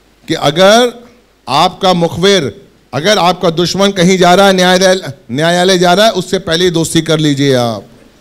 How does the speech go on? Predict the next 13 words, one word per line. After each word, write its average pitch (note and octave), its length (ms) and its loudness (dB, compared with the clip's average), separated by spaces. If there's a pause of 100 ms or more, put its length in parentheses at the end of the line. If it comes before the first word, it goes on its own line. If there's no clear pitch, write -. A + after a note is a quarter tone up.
(1040)
क्योंकि B2+ 200 -12
एक F#3 220 0
बार G3+ 160 0
न्यायालय E3+ 400 0
गए, A3+ 480 0 (340)
उसके - 520 -12
बाद D3 520 -2
बहुत D3+ 280 -4
प्रॉब्लम B2+ 360 -4
आएगी। G2 360 -14 (2500)
Praise A#2 220 -2
the B2+ 120 2
Lord। E3 160 -4